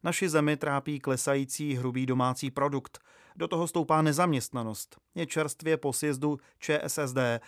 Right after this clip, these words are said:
kde Zeman jako předseda sociálních demokratů obhajuje svůj post. Sociální demokraté budou vládnout až do roku dva tisíce dva. Pak už v zemi zavládne blahobyt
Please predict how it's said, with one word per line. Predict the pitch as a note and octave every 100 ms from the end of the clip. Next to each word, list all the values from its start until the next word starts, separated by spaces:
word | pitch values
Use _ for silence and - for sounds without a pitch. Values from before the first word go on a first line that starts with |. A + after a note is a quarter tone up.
| - -
kde | C#3+ C#3
Zeman | B2 C#3 D3+
jako | D3+ C#3+ D3+
předseda | - C3+ - D3+ D3
sociálních | C#3+ - C#3+ C#3+ C#3 A2
demokratů | B2+ C3 C3+ C3+ C#3 -
obhajuje | C3+ C3+ D3+ D3 B2+ A#2+
svůj | - A#2
post. | A2 F2 - - _ _ - - _ _
Sociální | - - B3 G#3+ F#3+
demokraté | F3 D#3+ D#3 D3 C#3
budou | C3+ C3
vládnout | C3+ D3 D3 C#3 C3 -
až | G#3 E3
do | F3
roku | D#3+ D3+
dva | A#2+ F3+
tisíce | - F3+ D#3 C#3+ C#3+
dva. | B2 A#2 G2+ - _ _ -
Pak | E3+ -
už | G#3+ F#3+
v | D#3+
zemi | F3 E3
zavládne | D3 C3+ C3 B2+
blahobyt | A#2 A#2+ A2 A2 G#2+